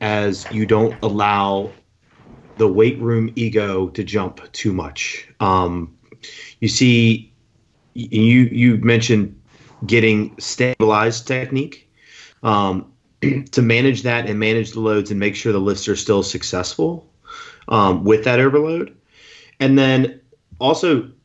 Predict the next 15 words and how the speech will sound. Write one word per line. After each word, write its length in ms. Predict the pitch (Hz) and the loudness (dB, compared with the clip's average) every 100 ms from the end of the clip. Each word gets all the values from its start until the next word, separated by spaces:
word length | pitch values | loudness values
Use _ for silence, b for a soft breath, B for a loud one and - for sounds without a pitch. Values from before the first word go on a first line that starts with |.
| _ - | _ -8
not 380 | 110 117 123 - | -2 0 0 -2
having, 560 | 120 120 117 113 110 - | -4 -2 2 0 0 -4
I, 180 | 127 117 | -4 -4
I 40 | |
think 200 | - 156 | -6 -2
a 40 | 135 | 0
lot 200 | 120 120 | 2 0
of 100 | 120 | -4
coaches, 480 | 120 120 117 98 | -6 -4 -6 -6
when 140 | 104 104 | -6 -4
they, 240 | 101 98 | -2 -2
when 200 | - 107 | -4 -4
they 120 | 104 | -2
look 220 | 101 110 | 2 4
at 100 | 107 | 4